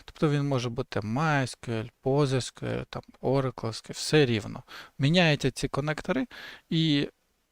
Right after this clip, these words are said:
працюєте з різними базами даних. А код, який ви написали на цьому A P I G D B C, він залишається. Давайте подивимось трохи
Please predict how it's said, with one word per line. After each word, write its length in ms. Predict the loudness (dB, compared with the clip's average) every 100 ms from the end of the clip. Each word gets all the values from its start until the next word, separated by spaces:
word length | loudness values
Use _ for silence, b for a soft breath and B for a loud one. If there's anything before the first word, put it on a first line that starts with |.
| _ -6
працюєте 500 | -4 -2 -2 2 0
з 80 | 0
різними 480 | -6 -4 -2 -2
базами 380 | 2 0 0 -4
даних. 320 | -2 -4 -4 -4
А 100 | -4
код, 300 | 2 2 2
який 240 | -4 -6
ви 60 | -8
написали 440 | -8 -6 -4 -4 -8 B B -6
на 80 |
цьому 320 | -4 -4 -4 -6
A 60 | -8
P 180 | -6
I 140 | -4 -4
G 260 | -6 -10
D 40 | -6
B 60 |
C, 240 | -4 -4 -6 _ -6
він 120 | -2 0
залишається. 960 | 0 0 0 -2 -4 -6 -8 -12 -16 -18 _ _ _ _ _ _ _ -4
Давайте 360 | 0 2 2 -2
подивимось 500 | -8 -4 -2 -2 -4
трохи 260 | -6 -8